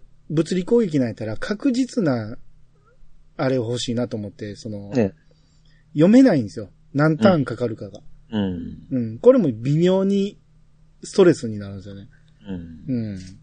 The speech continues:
Speaker 1: あとあのー、魔法の回復も、
Speaker 2: ええ。
Speaker 1: 振り幅あるし、
Speaker 2: うん。
Speaker 1: で、回復が弱いんですよね、このゲーム。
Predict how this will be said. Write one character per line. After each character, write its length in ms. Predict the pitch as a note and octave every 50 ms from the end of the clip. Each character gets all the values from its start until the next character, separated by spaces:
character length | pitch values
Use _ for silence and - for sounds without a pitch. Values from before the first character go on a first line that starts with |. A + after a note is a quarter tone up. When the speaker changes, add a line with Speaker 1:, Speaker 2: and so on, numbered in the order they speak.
| - - _ _ - - - - - - - - - - - - - - - - - - -
Speaker 1:
あ 160 | G#3 G#3 -
と 180 | - F3+ E3
あ 80 | D#3 C#3+
の 100 | C3+ B2+
ー、 1700 | B2 A#2+ A#2 A#2+ B2 A#2+ A#2 A2+ A#2 A#2+ A#2+ A#2+ A#2+ A#2+ A#2 A#2 A#2 A#2 A#2+ A#2+ A#2+ A#2+ B2 B2 A#2+ A#2+ B2+ C#3 - - D#4+ - - G3+
魔 160 | F#3+ G3 G3
法 160 | E3+ G3+ G3+
の 100 | F#3+ F3+
回 260 | - - - G#3 G#3+ G3+
復 280 | F#3 G#3+ F#3+ - F#3+
も、 220 | D3 G#2 F2+ F#2 - - - - - - - - - - -
Speaker 2:
え 60 | - C#3
え。 200 | G#2+ F#2 G2 - - - - -
Speaker 1:
振 140 | - - F3+
り 80 | F#3
幅 440 | D#3+ C#3+ C3 A2+ G#2 G2+ G#2 A#2+ - -
あ 120 | C#3+ B2
る 140 | A#2 A#2+ A#2
し、 420 | A2+ - - A2+ G#2 F#2+ F2+ F#2 A2+ - - - - - - -
Speaker 2:
う 80 | A#3 -
ん。 420 | F#2+ E2+ E2 D2+ - - - - - - - - - - -
Speaker 1:
で、 120 | A#2+ A2+
回 280 | - - - C4+ C#4 C4
復 320 | - - G#3+ - - A#3+
が 120 | A3 A3+
弱 240 | G#3 G#3 G3+ G#3 F#3
い 40 | C#3+
ん 40 | A2
で 20 |
す 60 | -
よ 60 | - G#2
ね、 60 | -
こ 100 | - A#2+
の 80 | G#2+
ゲ 140 | G#2 G#2 G2
ー 20 | F2
ム。 120 | F#2+